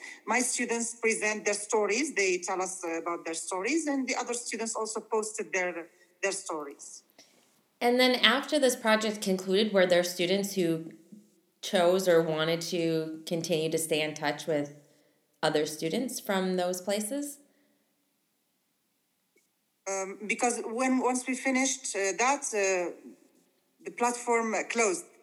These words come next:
Speaker 2: Ah.
Speaker 1: Uh, I don't know if students, uh, kept in touch with the, the other
Speaker 2: Mm-hmm.
Speaker 1: students or not. And my students got certificates from that organization, uh,
Speaker 2: Mm-hmm.
Speaker 1: certificates of participation, and they were proud to have that, uh, experience.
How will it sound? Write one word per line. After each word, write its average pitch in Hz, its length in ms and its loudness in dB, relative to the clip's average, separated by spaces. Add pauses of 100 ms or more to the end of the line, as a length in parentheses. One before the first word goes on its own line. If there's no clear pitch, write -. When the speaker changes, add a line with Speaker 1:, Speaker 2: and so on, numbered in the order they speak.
(220)
Speaker 2:
Ah. - 320 -10 (240)
Speaker 1:
Uh, 160 160 -4
I 208 40 2
don't 226 180 0
know 247 140 2
if 247 80 2 (520)
students, - 380 -4
uh, 175 320 2 (160)
kept 233 320 0
in 214 160 -6
touch 196 460 -2
with 190 260 0
the, 165 320 0
the 165 80 0
other 175 160 0
Speaker 2:
Mm-hmm. 170 180 -4
Speaker 1:
students 170 320 -6
or 160 100 -6
not. 226 240 -2 (380)
And 214 140 -2
my 214 80 0
students 226 320 -4
got 214 180 2
certificates 269 720 -4
from 202 220 -4
that 190 140 -2 (100)
organization, 185 720 -4
uh, 196 60 -6
Speaker 2:
Mm-hmm. 165 320 -8
Speaker 1:
certificates 202 480 -10
of 202 120 -14
participation, 196 840 -6 (300)
and 240 100 -4
they 226 60 0
were 294 140 0
proud 370 380 -2
to 208 240 -2
have 190 260 -4
that, 170 280 -6
uh, 143 520 -8
experience. - 720 -6